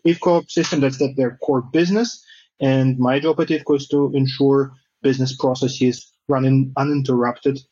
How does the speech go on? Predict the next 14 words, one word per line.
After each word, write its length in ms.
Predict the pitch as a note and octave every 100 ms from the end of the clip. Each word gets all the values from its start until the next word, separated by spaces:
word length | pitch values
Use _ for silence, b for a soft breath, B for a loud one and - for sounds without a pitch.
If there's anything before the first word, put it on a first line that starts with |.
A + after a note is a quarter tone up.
| _ C3
and 300 | A#2+ A#2+ A#2+
that, 160 | A#2 _ A#2+
um, 200 | A#2+ B2
ivco 360 | C#3 C3+ D#3 D3
stays 320 | - C#3 C#3
secure 360 | C#3 D#3 E3+ B2
and 160 | B2
cu-, 100 | -
uh, 200 | C3+ B2+ C3+
our 220 | B2 C3
customer 460 | - - - D#3 C#3+
data 300 | C3 A3+ A3
stays 340 | - A2 A2
secure, 440 | - B2+ D3 E3+